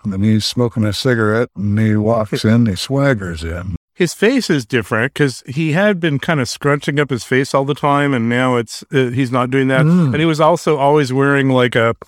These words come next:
Speaker 2: a scarf around his neck to
Speaker 1: Right.
Speaker 2: protect him, and, and that's gone, you know. So there's just,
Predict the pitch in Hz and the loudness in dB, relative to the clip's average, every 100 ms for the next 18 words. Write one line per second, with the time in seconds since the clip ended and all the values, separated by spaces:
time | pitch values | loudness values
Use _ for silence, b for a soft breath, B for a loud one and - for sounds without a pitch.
0 | b b - 131 - - 135 135 147 - | b b -6 -6 -6 -2 2 2 0 -4
1 | 151 135 135 135 127 135 127 107 107 107 | -4 -2 0 0 -2 0 2 2 0 0
2 | 104 107 123 - 131 127 127 120 127 120 | 0 0 -2 0 0 2 2 0 0 0
3 | 123 123 - 127 120 123 123 113 151 139 | -2 -2 -4 0 2 2 0 -2 -2 0
4 | 175 - 175 | 0 0 -4